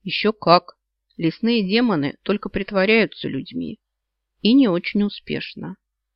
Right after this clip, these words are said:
У них большие подвижные мохнатые уши и кривые когти на руках и ногах. У некоторых еще и хвост торчит. Но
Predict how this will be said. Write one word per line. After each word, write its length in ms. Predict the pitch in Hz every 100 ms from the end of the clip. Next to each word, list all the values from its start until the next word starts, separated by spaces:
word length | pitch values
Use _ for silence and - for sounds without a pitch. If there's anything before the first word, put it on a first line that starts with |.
| _ -
У 140 | 190
них 220 | 247 - -
большие 500 | 196 214 - 311 262
подвижные 680 | 190 185 196 247 226 196
мохнатые 600 | 180 180 - 202 - 190
уши 520 | - 165 - - 196 226 _ _ _ _
и 100 | -
кривые 440 | - 170 170 247 302
когти 560 | - 196 175 - 185 -
на 140 | 170
руках 420 | 156 - 156 - -
и 100 | 196
ногах. 580 | 190 190 - - - _ _ _ _ _ -
У 40 | 202
некоторых 600 | 320 - 165 139 - -
еще 320 | 180 - 269
и 140 | - 226
хвост 380 | - 226 -
торчит. 560 | - - - - - - _ _ _ -
Но 300 | 175 175